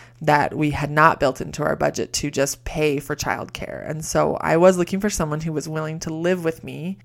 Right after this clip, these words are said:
to offset the cost of having the childcare, because we had a guest room with its own bathroom, and we even had a car if someone needed it, because my husband's car would be here all year while he was gone.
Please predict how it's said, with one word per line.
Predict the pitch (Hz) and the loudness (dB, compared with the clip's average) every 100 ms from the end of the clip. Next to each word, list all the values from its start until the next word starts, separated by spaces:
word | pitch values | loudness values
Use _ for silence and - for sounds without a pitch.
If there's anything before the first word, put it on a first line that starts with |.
| - - | -20 -8
to | - | 0
offset | 156 156 - - | 0 0 -2 -2
the | |
cost | - - 175 - | -6 -4 -2 -2
of | 151 | -6
having | - 180 165 | -4 -2 -2
the | 165 | -6
childcare, | - - - - - | -6 -8 -8 -6 -8
because | - 165 165 | -8 -10 -6
we | 156 | -4
had | 139 151 156 | -2 -2 -2
a | |
guest | 156 160 - - | 0 0 0 2
room | 170 170 170 175 170 | 4 4 4 0 0
with | 160 | 0
its | 151 | 2
own | 139 165 175 | 4 4 4
bathroom, | 156 160 - 160 156 156 - - | 4 4 0 0 0 -2 -10 -10
and | 151 151 147 | -6 -4 -2
we | |
even | 156 151 | -4 -4
had | 147 147 147 - | 0 0 0 -2
a | - | -6
car | - 185 190 202 208 | -2 4 6 8 6
if | 190 | 2
someone | 196 180 175 | 0 0 0
needed | 175 175 | 0 2
it, | 175 - - | 2 2 -4
because | 165 160 151 | -4 -4 -4
my | |
husband's | 147 151 151 - | -6 -6 -10 -4
car | 180 180 | 4 6
would | 185 185 | 6 2
be | 185 | 0
here | 180 170 | 2 4
all | 165 165 | 4 2
year | 165 165 | 2 4
while | 165 | 4
he | 165 | 2
was | 160 160 | -2 -2
gone. | 156 151 151 151 | 0 2 2 -2